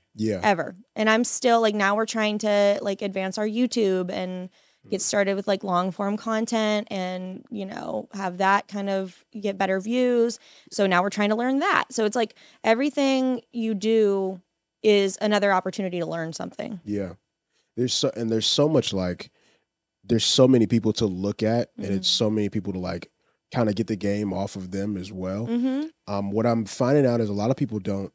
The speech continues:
Speaker 1: understand the business side
Speaker 2: Mm-hmm.
Speaker 1: of things. It's like, like you said, he's like, "Oh, okay, like, we're gonna pay you two hundred fifty dollars
Speaker 2: Mm-hmm.
Speaker 1: for three TikToks," you said?
Speaker 2: Yeah.
Speaker 1: And it's like,
Speaker 2: That's nothing.
Speaker 1: "Hold on." <laughs>
Speaker 2: Yeah, that's nothing. <laughs>
Speaker 1: Compared to so-and-so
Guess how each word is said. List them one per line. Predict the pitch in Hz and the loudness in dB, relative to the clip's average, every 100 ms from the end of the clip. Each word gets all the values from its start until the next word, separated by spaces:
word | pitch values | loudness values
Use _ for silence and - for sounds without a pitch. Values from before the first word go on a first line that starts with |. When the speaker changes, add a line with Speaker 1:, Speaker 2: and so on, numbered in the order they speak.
| - | -10
Speaker 1:
understand | 101 98 98 - 98 98 98 92 92 _ _ - | -8 -6 -6 -4 -4 -4 -6 -8 -12 _ _ -8
the | 101 | -8
business | 92 - 98 98 110 117 120 | -6 -6 -6 -4 -2 -2 -4
side | - 117 123 131 139 - | -4 -2 -2 -4 -8 -10
Speaker 2:
Mm-hmm. | 214 196 180 | -8 -6 -4
Speaker 1:
of | 120 | -4
things. | - 123 123 117 | -2 0 0 0
It's | 117 - | -2 -2
like, | 101 95 - - - | -4 -4 -8 -14 -4
like | 107 | -4
you | 110 | -2
said, | 101 98 | -2 -2
he's | 101 101 | -2 -4
like, | 98 | 0
"Oh, | 170 | 2
okay, | 160 139 135 | 4 2 2
like, | 127 123 | 2 2
we're | 139 | 2
gonna | 135 | 0
pay | 127 135 | 2 2
you | 131 131 123 117 - - - | 4 2 2 0 -10 -20 -10
two | - 175 | 0 2
hundred | 139 123 | 2 0
fifty | 151 135 | 0 2
dollars | 135 135 127 123 117 - | 4 4 2 0 0 -4
Speaker 2:
Mm-hmm. | 113 | -2
Speaker 1:
for | 131 123 120 117 107 | 0 2 2 2 0
three | - 156 151 | -2 -2 0
TikToks," | 160 139 156 147 | 0 0 0 -2
you | 151 | -4
said? | 147 160 156 | -2 0 0
Speaker 2:
Yeah. | 208 202 202 | 0 2 2
Speaker 1:
And | 185 - 139 | 0 0 4
it's | |
like, | 135 123 110 _ _ _ _ _ _ - | 6 6 4 _ _ _ _ _ _ -2
Speaker 2:
That's | 247 240 | -2 2
nothing. | 220 214 131 | 2 8 8
Speaker 1:
"Hold | 107 | 8
on." | 90 90 - | 2 -4 2
<laughs> | - | 4
Speaker 2:
Yeah, | 196 185 | 4 4
that's | 208 233 | 2 2
nothing. | 240 233 202 208 240 240 277 | 4 4 2 4 8 8 8
<laughs> | - 254 | 6 4
Speaker 1:
Compared | 127 143 147 | 8 10 10
to | 135 | 8
so-and-so | - 143 147 139 | 8 10 10 6